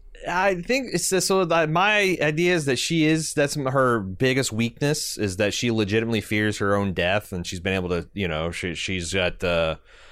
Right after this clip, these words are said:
you know, most people only have a n-, <laughs> normal human lifestyle time to hone that fear. She's had several,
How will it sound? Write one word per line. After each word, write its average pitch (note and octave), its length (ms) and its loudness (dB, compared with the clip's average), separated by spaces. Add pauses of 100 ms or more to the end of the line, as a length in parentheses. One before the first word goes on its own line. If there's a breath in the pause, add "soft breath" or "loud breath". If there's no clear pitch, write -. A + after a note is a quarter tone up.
(420 loud breath)
you G#2+ 80 -4
know, G#2 160 0
most A#2 280 0
people B2 180 0
only A#2 140 2
have A2+ 140 2
a - 20 0
n-, G#2 320 -2
<laughs> G2 60 -2
normal D3 300 4
human D3 220 2
lifestyle A2+ 560 0
time G#2 320 0
to G2+ 80 2
hone A2 260 2
that G#2 200 0
fear. G#2 280 0
She's A#2+ 220 -2
had B2 220 2
several, F#2 640 0